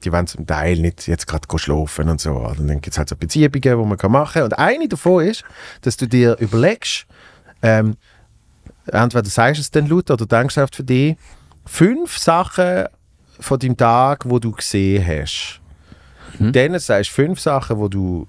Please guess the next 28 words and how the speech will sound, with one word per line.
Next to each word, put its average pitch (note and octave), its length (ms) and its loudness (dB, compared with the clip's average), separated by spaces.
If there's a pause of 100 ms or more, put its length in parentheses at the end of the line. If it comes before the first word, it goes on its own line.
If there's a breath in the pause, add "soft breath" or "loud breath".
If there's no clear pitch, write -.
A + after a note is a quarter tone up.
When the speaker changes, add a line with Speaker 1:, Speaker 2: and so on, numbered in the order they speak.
(200)
Speaker 1:
äh, C#2+ 520 -6 (140)
gehört A#2 440 0
hast. - 520 -4 (520 soft breath)
Und F2+ 120 -2
dann G2 100 2
sagst A2 220 0
du - 40 -14
fünf A#2+ 200 2
Sachen, A2 320 0
wo G2+ 60 -4
du F#2 80 -2
gefühlt - 480 -2
hast. - 360 -8 (840 soft breath)
Und D#2 120 -4
dann G#2 100 2
machst G2+ 180 0
du - 40 -12
es - 60 -12
mit C2 140 -8
vier. F#3+ 440 0 (840)
Gesehen, D#3 420 0 (140)
gehört, C#3+ 340 0
gefühlt, D3 480 -2
drei, C3+ 500 2 (140)
gesehen, B2 260 0
gehört, A#2+ 280 -2
gefühlt, B2 320 0
so. F#2 220 2